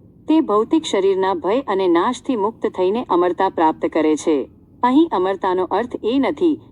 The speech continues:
કે શરીર ક્યારેય મૃત્યુ પામશે નહીં, પરંતુ તે આત્માના શાશ્વત સ્વરૂપની અનુભૂતિ છે, જે ક્યારેય જન્મતો નથી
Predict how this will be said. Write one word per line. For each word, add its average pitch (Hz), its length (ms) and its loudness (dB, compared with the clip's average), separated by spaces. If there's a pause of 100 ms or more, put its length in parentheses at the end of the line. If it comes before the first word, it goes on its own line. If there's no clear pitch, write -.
કે 302 80 0
શરીર 247 460 0
ક્યારેય 202 340 2
મૃત્યુ 208 380 -2
પામશે 170 440 0
નહીં, 156 340 0 (240)
પરંતુ 294 320 2
તે 294 220 0
આત્માના 180 580 0
શાશ્વત 196 540 -4
સ્વરૂપની 180 500 -2
અનુભૂતિ 190 560 0
છે, 151 300 -2 (260)
જે 269 220 0
ક્યારેય 190 420 0
જન્મતો 165 480 0
નથી 160 360 -2